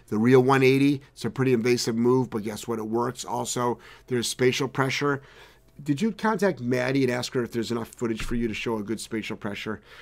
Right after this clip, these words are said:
I think there is, 'cause there's two dogs you worked with when one of them was doing some great disengagement. It might have been the first one you worked with for that reactive dog class.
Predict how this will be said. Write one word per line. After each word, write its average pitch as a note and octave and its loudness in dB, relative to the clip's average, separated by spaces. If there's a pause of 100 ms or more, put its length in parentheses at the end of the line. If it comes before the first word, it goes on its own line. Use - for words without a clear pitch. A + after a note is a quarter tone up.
I B2 -6
think E3 -2
there C#3 0
is, B2+ 2
'cause G#2+ -4
there's G#2+ -6
two - -4
dogs C#3+ 0
you B2+ -4
worked A#2 -4
with A2 -4 (500)
when B2 0
one C#3 6
of C3+ 6
them B2+ 4
was A2+ 0
doing A#2 0
some G#2+ -4
great A2 0
disengagement. G2 -8 (240)
It A#2+ -6
might B2 -2
have B2+ -2
been A#2 -2
the G#2 -8
first - -6
one A2+ -2
you G#2+ -4
worked G#2+ -8
with G#2 -8
for G#2 -12
that G2+ -8
reactive G#2 -14
dog - -14
class. - -18